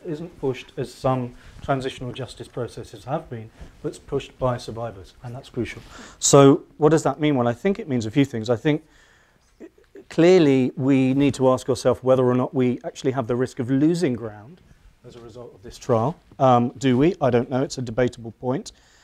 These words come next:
The second question I, I think I'd like to ask is, is it only a genocide if a court of law says it's only a geno-,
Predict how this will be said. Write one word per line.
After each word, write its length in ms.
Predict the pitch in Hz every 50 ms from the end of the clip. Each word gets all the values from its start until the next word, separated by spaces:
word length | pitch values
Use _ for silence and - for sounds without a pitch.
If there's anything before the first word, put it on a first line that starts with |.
| _ _ _ _ _ _ _ _ -
The 100 | 156 151
second 420 | - 214 196 - 185 165 156 156
question 440 | _ - 190 196 175 - - 143 123
I, 140 | 123 123 120 - -
I 60 | - 117
think 240 | - 139 131 123
I'd 100 | 143 127
like 180 | 120 127 131 -
to 180 | - 127 127 127
ask 180 | 123 - - _
is, 380 | - 147 135 127 117 - - - _ _ _ _ _ _ _ _ _ _ _ _ _ _ _ _ _ _ _ _ _ - _ _ _ _ - -
is 120 | 180 202
it 80 | 247 -
only 220 | 196 202 202 185 175
a 40 | 143
genocide 640 | 127 156 143 139 139 - - 147 139 135 135 131 - -
if 200 | - 139 135 _ _ _ _ -
a 60 | -
court 340 | - - - 135 135 - -
of 120 | 156 123 127
law 180 | 131 123 120
says 260 | - - - 151 135 135
it's 180 | 139 - -
only 200 | 123 113 110 104
a 60 | 107
geno-, 260 | 98 101 107 98 98